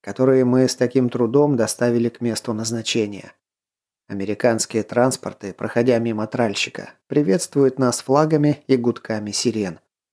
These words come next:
Все, что происходило на входе в фарватер, они видели отлично. Пока про американцев ничего плохого сказать не могу. Ведут они себя вежливо.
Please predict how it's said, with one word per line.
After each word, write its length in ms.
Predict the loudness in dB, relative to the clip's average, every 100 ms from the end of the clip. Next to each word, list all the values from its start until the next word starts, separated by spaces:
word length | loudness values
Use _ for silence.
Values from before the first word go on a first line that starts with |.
| _ _ _ _ _
Все, 260 | -4 2 2
что 200 | 2 0
происходило 720 | 2 2 2 0 2 4 4
на 100 | 4
входе 380 | 2 2 2 2
в 40 | 2
фарватер, 640 | 2 2 4 2 2 2
они 220 | 2 2
видели 320 | 2 2 4
отлично. 640 | 4 2 0 0 -4 -8 -12 _ _ _ _ _ _
Пока 400 | -8 -2 2 4
про 200 | 4 4
американцев 760 | 4 4 4 2 2 0 -2 0
ничего 400 | 0 4 4 4
плохого 400 | 2 2 2 2
сказать 440 | 2 0 2 2 2
не 80 |
могу. 440 | 0 0 0 -2 -4 _ _ _ _ -2
Ведут 420 | 0 2 0 0
они 220 | 0 0
себя 280 | 0 0 2
вежливо. 560 | 2 2 0 -2 -4